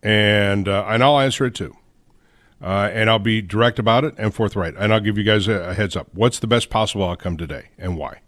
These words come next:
And it's not a comfortable, it's not a comfortable answer, uh, 'cause as you go into this game, as you break it down and looking at this game and going back to the game itself here,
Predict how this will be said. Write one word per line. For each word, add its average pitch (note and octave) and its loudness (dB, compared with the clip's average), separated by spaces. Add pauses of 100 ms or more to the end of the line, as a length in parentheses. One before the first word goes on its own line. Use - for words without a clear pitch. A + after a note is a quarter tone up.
(800)
And G2+ -2
it's G#2 -4
not F3 4
a G#3 0
comfortable, C#3+ -2
it's A#2 -6
not D#3+ 4
a F#3+ 2
comfortable D#3 -2
answer, E3 0 (540)
uh, G#2+ 4
'cause G#2+ 2
as G2 0
you G2 0
go D3 4
into F#3+ 4
this D3+ 0
game, A#2+ 2
as F#2 -2
you C3 2
break C3+ 0
it G#2 -4
down G2+ 2
and G2+ 0
looking C#3 0
at A2 2
this G#2+ -2
game G2 2
and F2+ -2
going G2+ 2
back G#2 -2
to G2 -8
the F#2+ -2
game G2+ 2
itself A#2+ 0
here, E2+ -8